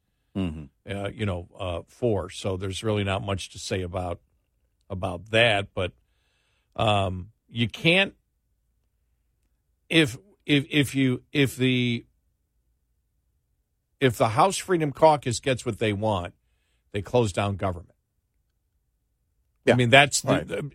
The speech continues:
Speaker 2: the, we know that two-thirds of the spending continues automatically.
Speaker 1: Mm-hmm. Mm-hmm.
Speaker 2: But as we know, it will be publicized that the Republicans shut down government. And
Speaker 1: Yeah.
Speaker 2: so you
Speaker 1: Yeah.
Speaker 2: attempt to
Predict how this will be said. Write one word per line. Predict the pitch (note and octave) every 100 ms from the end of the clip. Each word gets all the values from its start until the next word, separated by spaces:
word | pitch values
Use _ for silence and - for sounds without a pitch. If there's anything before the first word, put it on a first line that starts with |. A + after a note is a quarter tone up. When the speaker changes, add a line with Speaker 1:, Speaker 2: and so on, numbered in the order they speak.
| -
Speaker 2:
the, | C3 B2+ - -
we | C3 B2+
know | C3 D3 B2+
that | A2+ G#2 -
two-thirds | - B2 C3 A#2 G2
of |
the | F#2+
spending | - - A2+ G2 G#2 - _ _ _ -
continues | B2 C3 A#2+ G#2 A2+
automatically. | G2+ F#2+ G#2 F#2+ F2 - - _
Speaker 1:
Mm-hmm. | C#3 A2+ D#2+ - _ -
Mm-hmm. | E2+ C#2+ _ _ _ _ _ _ -
Speaker 2:
But | F#2 A#2 G#2+ F#2+ - _ _ _ _ _ _ _
as | B2 A#2
we | B2 A2+
know, | G#2
it | A2
will | G#2
be | G2
publicized | F#2+ A#2+ G#2 G2+ A#2 G2+ G2 -
that | G2
the | G2+
Republicans | G2+ F2+ C3 A#2 G2+ G#2+ G#2 G2 - _ _ _ _ _ _ _ _ _
shut | - B2 G2+
down | G2+ F#2
government. | F2 F2+ - - _ _ _ _ _ _ -
And |
Speaker 1:
Yeah. | A#2+
Speaker 2:
so | G2 - A2 G2+
you | G2 G2+
Speaker 1:
Yeah. |
Speaker 2:
attempt | G2 - B2 A2 F#2 -
to | G#2